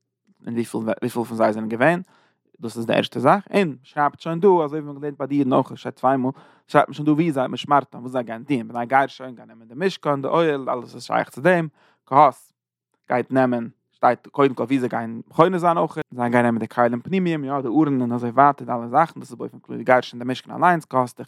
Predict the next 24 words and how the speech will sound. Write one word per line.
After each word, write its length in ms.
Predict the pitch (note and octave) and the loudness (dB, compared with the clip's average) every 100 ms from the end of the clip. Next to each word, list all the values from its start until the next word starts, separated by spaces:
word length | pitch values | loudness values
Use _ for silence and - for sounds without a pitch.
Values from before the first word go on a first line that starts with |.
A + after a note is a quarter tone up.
| - | 0
כלים 340 | A#2 B2 A2 | 2 2 -2
ארום 220 | - G#3 | -6 -4
זיי. 260 | E3+ D#3+ D3 - _ _ _ _ | 2 2 2 -2 _ _ _ _
ווי 100 | D3+ | 0
דער 100 | C#3+ | 2
איינער 160 | C3 A#2+ | 2 -2
איז, 80 | A#2+ | -10
דו 160 | A#2+ | -8
אנוסי, 340 | A#2 F3+ E3 C#3+ - | -4 -6 -6 -10 -4
דו 100 | B2 | 0
אנוסי, 400 | B2+ A#2+ B2+ A#2 | 0 -2 -6 -4
ביי 140 | A#2 | -6
עס 120 | A2+ | 0
אויף, 220 | A#2 A#2 A#2 | 0 0 -4
דער 120 | G#2+ | -4
קהת, 140 | - | 2
וואס 200 | C#3+ C#3 | 2 2
ער 60 | - - | -6 -12
זאל 80 | - | -8
צופן, 440 | - G#3 - D3 C#3+ _ _ _ _ | -2 -2 -2 -6 -8 _ _ _ _
דו 100 | C#3 | 0
אנוסי, 480 | B2+ B2+ B2 B2 A2+ - _ _ _ | 2 0 -2 -4 -4 -8 _ _ _
פאר, 220 | B2+ B2 A2+ - _ _ _ _ _ _ _ _ _ _ _ _ _ _ _ - - _ | 4 6 4 -2 _ _ _ _ _ _ _ _ _ _ _ _ _ _ _ -20 -20 _
יא, 80 | - | 2